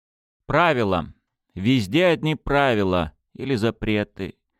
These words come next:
Не делай того, не делай этого, не переходи дорогу, где попало, не садись в машину к незнакомым, даже если тебе скажут, что папа заболел или мама попала в больницу!"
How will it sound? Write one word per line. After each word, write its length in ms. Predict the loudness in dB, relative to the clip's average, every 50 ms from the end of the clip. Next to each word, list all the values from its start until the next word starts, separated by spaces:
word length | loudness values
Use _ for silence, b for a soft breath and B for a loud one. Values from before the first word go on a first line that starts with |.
| _ _ _ -4
Не 140 | -4 0
делай 280 | 2 2 2 4 2 0
того, 380 | 0 0 0 2 2 2 2 2
не 160 | 0 -2 0
делай 280 | 0 0 0 2 2
этого, 280 | 2 0 0 -2 -2 0
не 160 | 0 0 0
переходи 460 | 0 -2 -4 -4 -2 -2 -2 -2 -2
дорогу, 440 | 0 0 0 2 2 0 2 0 0
где 200 | 0 0 0 -2
попало, 460 | 0 -2 -4 -4 -2 -2 -2 0 0
не 120 | -2 -2 -4
садись 360 | -4 -4 -4 -4 -4 -6 -6
в 40 | -4
машину 460 | -2 -2 -2 -2 -2 -2 -2 -2 -2
к 80 | -2 -4
незнакомым, 800 | -4 -2 -2 -2 -4 -2 -2 -2 0 2 2 2 2 0 -2 b b b b b b b
даже 260 | -2 -2 0 0 0
если 220 | -2 -2 -2 -6 -6
тебе 260 | -6 -4 -4 -4 -4
скажут, 380 | -4 -2 -4 -4 -4 -4 -8
что 200 | -14 -10 -10 -10
папа 380 | -8 -4 -2 -2 -2 -2 -6 -6
заболел 500 | -4 -4 -4 -2 -2 0 0 0 0 0
или 140 | 0 0 0
мама 360 | 0 0 0 0 -2 -2 -4
попала 500 | -6 -8 -8 -8 -8 -8 -6 -6 -6 -8
в 60 | -8
больницу!" 640 | -8 -8 -6 -6 -6 -8 -10 -12 -14 -16 -18 -18